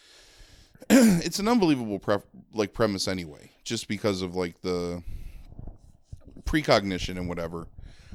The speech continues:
But I think you could have done it where it would have been kinda cool, you know? Like,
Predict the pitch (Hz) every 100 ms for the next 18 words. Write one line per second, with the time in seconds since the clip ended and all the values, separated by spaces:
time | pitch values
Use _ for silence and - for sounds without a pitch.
0 | - 180 202 220 247 233 190 160 110 113
1 | 110 110 90 101 95 90 104 95 104 101
2 | 95 113 92 - 98 110 151 160 - 151
3 | 165 175 180 127 113 101 92 -